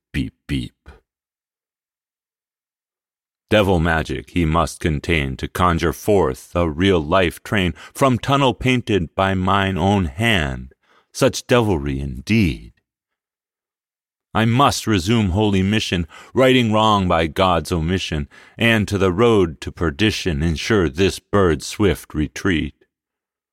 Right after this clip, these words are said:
Perhaps by boulder launched by giant spring,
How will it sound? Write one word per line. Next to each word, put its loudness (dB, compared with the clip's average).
Perhaps 0
by 0
boulder 2
launched -2
by -2
giant -6
spring, -4